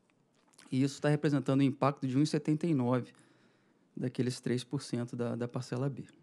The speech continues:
É, por último, a cota de reintegração regulatória é a depreciação, é, é o custo necessário pra que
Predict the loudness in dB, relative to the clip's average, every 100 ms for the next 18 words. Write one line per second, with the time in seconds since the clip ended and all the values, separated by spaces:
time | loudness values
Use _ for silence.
0 | _ _ _ _ _ _ _ _ _ _
1 | _ -20 -20 _ _ _ _ _ _ _
2 | _ _ -2 4 8 6 4 0 4 6
3 | 4 4 4 6 6 6 6 6 4 4
4 | 4 4 6 4 4 6 6 6 4 2
5 | 0 0 0 -2 0 -2 -2 -8 _ -20
6 | -18 -8 -4 -2 -2 -4 -4 -6 -8 -12
7 | _ _ _ _ _ _ _ -8 -4 -2
8 | 0 0 2 4 4 2 0 0 -2